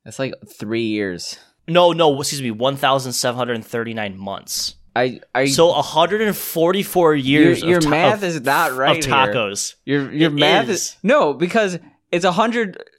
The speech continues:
Speaker 1: fifteen million a day.
Speaker 2: No, that's a month.
Speaker 1: No, that's not a month.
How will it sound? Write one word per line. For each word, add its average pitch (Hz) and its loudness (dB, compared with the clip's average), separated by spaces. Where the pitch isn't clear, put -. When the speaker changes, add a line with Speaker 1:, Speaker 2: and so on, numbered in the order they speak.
Speaker 1:
fifteen 208 -2
million 180 2
a 147 0
day. 117 -4
Speaker 2:
No, 190 4
that's 175 0
a 190 2
month. 139 -4
Speaker 1:
No, 147 -14
that's - -14
not 143 -2
a 143 0
month. 110 -6